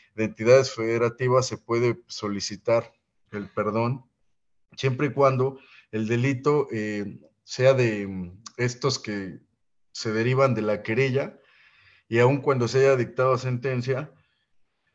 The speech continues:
eh, y que haya causa ejecutoria, puede, puede otorgarse.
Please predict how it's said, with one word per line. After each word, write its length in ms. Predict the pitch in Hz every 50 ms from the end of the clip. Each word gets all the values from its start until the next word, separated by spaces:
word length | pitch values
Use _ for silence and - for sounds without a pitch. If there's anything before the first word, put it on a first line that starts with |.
| _ _ _ _ _ _
eh, 280 | - 113 110 107 107 110 113
y 100 | 113 113
que 100 | - 131
haya 220 | 131 143 143 131
causa 280 | - 117 113 110 123 123
ejecutoria, 840 | 123 123 127 123 127 - 110 - - 131 127 123 127 139 147 - - - - -
puede, 500 | - 120 117 117 120 120 113 101 98 90 85 78 85 90 98 98 _
puede 380 | - 117 117 113 117 110 104 98
otorgarse. 840 | 98 98 98 - 110 104 107 101 110 117 120 - - - 101 87 87